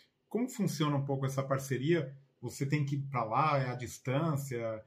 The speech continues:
é um pouco no M I T, um pouco no, no, em Portugal? Como que funciona isso, esse, essa parceria? E conta um pouquinho dessa, é, como é, é, essa, esse mestrado aí, Portugal, Estados Unidos, Brasil?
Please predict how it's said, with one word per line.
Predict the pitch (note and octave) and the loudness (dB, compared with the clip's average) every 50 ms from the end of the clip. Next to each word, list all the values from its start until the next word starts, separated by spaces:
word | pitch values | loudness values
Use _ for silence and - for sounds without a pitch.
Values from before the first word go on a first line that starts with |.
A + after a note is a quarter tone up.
| _ _ _ | _ _ _
é | B2+ B2+ | -2 -2
um | B2+ B2+ | -2 0
pouco | - D3+ D3+ D3 D3+ C#3+ | 0 0 0 0 0 2
no | C#3 | 2
M | C#3 C3+ B2 | 2 2 2
I | A#2 - | 0 0
T, | - D3+ D#3+ | 0 0 2
um | D3 C#3 | 2 2
pouco | C#3 C#3 C#3 C#3 C#3 | 2 0 0 2 0
no, | C3+ A#2+ G2+ - - | 0 -2 -2 -4 -8
no, | - B2 A#2+ A#2+ A#2 A#2 A#2 A#2 | -8 -8 -6 -6 -6 -8 -8 -8
em | A#2+ G#2+ | -10 -6
Portugal? | - B2 A#2 F#2+ A2+ G#2 B2 C3+ D#3 D#3 | -4 -4 -4 -4 -6 -2 0 0 0 0
Como | F3+ F3+ F3 | -2 -6 -8
que | E3 - | -8 -6
funciona | - C#3+ C3 - - B2 A#2+ A#2 A2+ | -4 -4 -4 -2 -4 -4 -6 -6 -6
isso, | G#2+ - - A#2 A2 A2 A#2 | -10 -10 -10 -12 -12 -10 -12
esse, | A2+ G#2+ - - A2+ G#2+ - _ _ _ _ - | -12 -12 -8 -8 -8 -8 -8 _ _ _ _ -18
essa | G#2 - B2 A2 | -8 -6 -6 -4
parceria? | - B2 A#2 C#3 - - A#2+ A2+ A#2 B2+ C#3 D3 C#3+ | -2 -4 -4 -4 -4 -6 -4 -4 0 2 4 4 4
E | C3+ | 2
conta | C3+ D#3 E3+ D#3 C#3+ | 0 -2 -4 -2 -2
um | C#3 | -2
pouquinho | C#3 B2 - - - B2 A#2+ A2+ - - _ _ _ _ _ _ | -4 -6 -8 -6 -6 -6 -6 -6 -8 -12 _ _ _ _ _ _
dessa, | - - A#2+ A#2+ A#2+ - C3 B2 | -2 0 0 0 2 -2 -4 -4
é, | A#2 | -4
como | - - D3+ D3+ D3 C#3 | -2 -2 0 2 4 6
é, | C3 C3 B2+ - - - - _ _ _ _ _ - | 6 6 4 2 -2 -8 -16 _ _ _ _ _ -6
é, | A2 A#2 A2+ A2 A2 A2 G#2+ A2 - - A2+ | -4 -2 -2 -2 -2 -4 -4 -6 -8 -6 -4
essa, | A#2 A2+ - - - A#2 A2+ A2 G#2+ G#2 F#2+ F#2+ - _ _ _ _ _ _ | -4 -4 -4 -6 -4 -4 -2 -2 -2 -6 -8 -10 -14 _ _ _ _ _ _
esse | B2+ A2 - - B2+ | -12 -10 -6 -4 0
mestrado | B2+ B2 A#2 - - - A#2 A#2 A#2+ A#2+ A#2+ | 0 0 0 -2 -4 -2 0 0 0 0 0
aí, | A#2 A#2+ B2 B2+ B2 - - _ _ _ _ _ | 0 2 0 0 -2 -4 -10 _ _ _ _ _
Portugal, | B2+ B2+ - B2+ B2 G#2+ B2 C3+ D3 D3 | -4 -2 0 -2 -2 2 4 4 6 6
Estados | C#3 C#3 - C3+ B2+ B2 A2+ A2 | 4 2 0 -2 -2 -2 -4 -6
Unidos, | A#2 A2+ A2 A#2 B2+ C#3 C#3 C3 A#2+ G2+ | -6 -6 -2 2 4 4 4 4 2 -2
Brasil? | G#2+ G#2+ A2 A2 G2 G2+ B2 B2+ C3+ C#3+ C#3 | -4 -6 -4 -6 -4 -4 -2 0 0 0 0